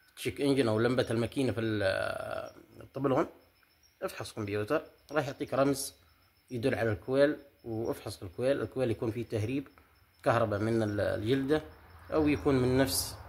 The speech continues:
الكويل هو طويل، يكون من نفسه فيه شعر يهرب منه كهرباء، أو نفس الكويل في داخله، اللهم صل على النبي، مقاومة تكون ضعيفة وما يوصل كهرباء.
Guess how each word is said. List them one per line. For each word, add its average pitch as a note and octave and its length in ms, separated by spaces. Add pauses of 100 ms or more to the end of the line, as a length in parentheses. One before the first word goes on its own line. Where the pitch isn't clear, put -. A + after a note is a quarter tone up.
(840)
الكويل B2+ 340
هو A2 120
طويل، B2 420 (440)
يكون A#2 180
من A#2+ 160
نفسه B2 260
فيه G#2+ 140
شعر A2+ 360 (460)
يهرب A#2+ 320
منه A#2+ 240
كهرباء، B2 540 (280)
أو C3+ 120
نفس E3 260
الكويل C#3+ 600 (1160)
في C3 240
داخله، B2 540 (460)
اللهم G#2+ 300
صل A2 220
على G2+ 100
النبي، A2+ 380 (1200)
مقاومة A#2+ 600 (320)
تكون B2 240
ضعيفة A2 440 (360)
وما C#3+ 340
يوصل A2 380 (840)
كهرباء. - 400